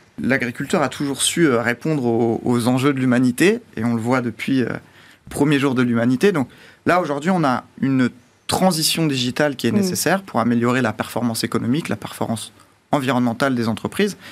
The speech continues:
Speaker 1: Et il y a une idée reçue qu'il faut qu'on se retire de nos têtes, les agriculteurs sont connectés.
Speaker 2: Bien sûr.
Speaker 1: Les agriculteurs vont en ligne, les en-, les agriculteurs utilisent des nouvelles technologies et en ont besoin.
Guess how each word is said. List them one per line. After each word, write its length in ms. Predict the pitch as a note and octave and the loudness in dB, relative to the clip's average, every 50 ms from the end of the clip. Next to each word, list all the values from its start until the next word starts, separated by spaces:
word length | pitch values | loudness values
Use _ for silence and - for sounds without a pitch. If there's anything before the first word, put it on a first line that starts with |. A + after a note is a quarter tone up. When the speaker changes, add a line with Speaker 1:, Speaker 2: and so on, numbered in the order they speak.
| - - - - - _ - | -20 -20 -20 -20 -20 _ -2
Speaker 1:
Et 140 | - C#3 C#3 | 2 2 4
il 60 | C3+ | 4
y 60 | C3+ | 4
a 60 | C3+ | 2
une 60 | C#3 D3 | 2 0
idée 180 | D3+ C#3+ D#3 | 2 2 2
reçue 240 | D3 - - G3 F#3+ | 0 0 -2 -4 -4
qu'il 120 | - - C3 | -2 -4 -6
faut 140 | - C3 A#2+ | -4 -4 -4
qu'on 160 | - B2 B2 | -2 -4 -4
se 140 | A#2+ - - | -2 -2 -2
retire 420 | B2 A#2 A2 B2+ B2+ - - C3 | -2 0 0 -2 -2 0 -2 -2
de 100 | B2 A#2+ | -2 -2
nos 100 | A#2 A#2 | -2 0
têtes, 280 | A#2 - F#3 F#3 F#3 - - - - - - _ | 0 2 0 0 -2 -6 -18 -20 -20 -20 -8 _
les 200 | - D3+ D#3 C#3 | 0 2 2 2
agriculteurs 540 | D3 C3+ C3 C3+ C3 - C3 A#2+ D#3 D3+ - | 2 2 0 -2 -4 -6 -4 -2 -2 -2 -2
sont 120 | - C3 A#2+ | -2 -2 -2
connectés. 400 | C3+ B2+ B2 - - C#3 - - - - - | 0 0 -2 -2 -2 -4 -6 -6 -10 -14 -10
Speaker 2:
Bien 120 | - F#3 E3+ | -8 -8 -6
sûr. 180 | - B3+ B3 - - _ _ _ _ _ _ _ _ _ _ - | -6 -6 -8 -8 -10 _ _ _ _ _ _ _ _ _ _ 0
Speaker 1:
Les 180 | C#3 C#3 C3 | 0 2 2
agriculteurs 640 | C#3+ C3 C3+ B2+ C3+ - C3+ B2+ - D3 D3 C#3 B2 | 2 0 0 -4 -6 -8 -8 -2 0 0 0 0 0
vont 220 | A#2+ B2 C3+ C3 | -2 -2 0 2
en 20 | B2 | 2
ligne, 280 | A#2+ B2 C#3 E3 E3+ D#3 | 2 0 0 2 2 2
les 160 | C3 B2 A#2+ | 2 2 0
en-, 100 | B2+ B2+ A2 - | 0 -2 -2 -2
les 220 | B2+ B2+ B2 B2+ | -2 0 0 0
agriculteurs 500 | C#3 A#2+ C3 C3+ - C#3 B2 - C#3+ - - - | 0 0 -2 -4 -6 -4 -2 -2 -2 -2 -2 -2
utilisent 400 | F3+ E3 - - E3 E3+ F3+ D3 | -2 -2 0 0 0 2 2 2
des 100 | C#3 B2+ | 2 2
nouvelles 240 | B2+ B2+ B2 A#2+ A2 | 2 2 0 0 -2
technologies 540 | - A2 - B2 A#2+ A#2 A#2 A2+ C#3+ F#3+ A#3+ - - - - - - - _ - | -4 -8 -6 -4 -2 -2 -2 0 -2 -2 -4 -4 -10 -20 -20 -20 -20 -12 _ 0
et 80 | B2+ | 0
en 100 | C3 C#3 | 0 2
ont 60 | C#3+ C3+ | 2 2
besoin. 340 | C3 C#3 C#3 C#3+ C#3+ C3 | 2 0 0 0 -2 -4